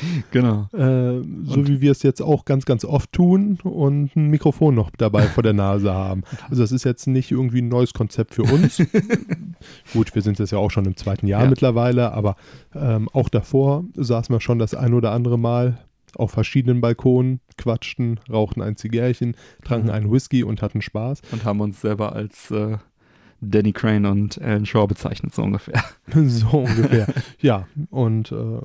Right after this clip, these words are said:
Speaker 2: daher rührte das Ganze jetzt auch, dass wir uns diese alte Serie ausgesucht haben, um das neue Format damit einzuleiten.
Speaker 1: Genau.
Speaker 2: Ich hoffe, wir haben euch damit ein bisschen unterhalten,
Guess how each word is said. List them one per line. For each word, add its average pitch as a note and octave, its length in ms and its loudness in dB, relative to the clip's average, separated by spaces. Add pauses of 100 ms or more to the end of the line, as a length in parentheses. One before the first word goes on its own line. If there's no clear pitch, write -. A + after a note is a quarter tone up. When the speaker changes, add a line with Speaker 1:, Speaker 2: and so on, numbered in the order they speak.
(120)
Speaker 2:
daher A#2+ 420 0
rührte D#3+ 280 0
das A2 200 -4
Ganze G#2+ 260 0
jetzt A2 240 0
auch, A#2+ 240 -2
dass - 240 -6
wir A2+ 360 -2 (840)
uns C3+ 220 -2
diese A#2 280 0
alte A#2+ 320 0
Serie C3+ 440 2
ausgesucht C3+ 600 0
haben, C3+ 340 0
um B2+ 160 -6
das A#2+ 160 0
neue B2 200 4
Format A#2+ 420 0
damit B2 180 0
einzuleiten. C3 800 0
Speaker 1:
Genau. G2 200 -2 (600)
Speaker 2:
Ich C#3 180 -8
hoffe, A#2 220 -4
wir A2 80 -4
haben A2 120 -4
euch A2+ 140 -6
damit A2 260 -2
ein A2 80 -2
bisschen A2+ 220 -2
unterhalten, A#2 760 -2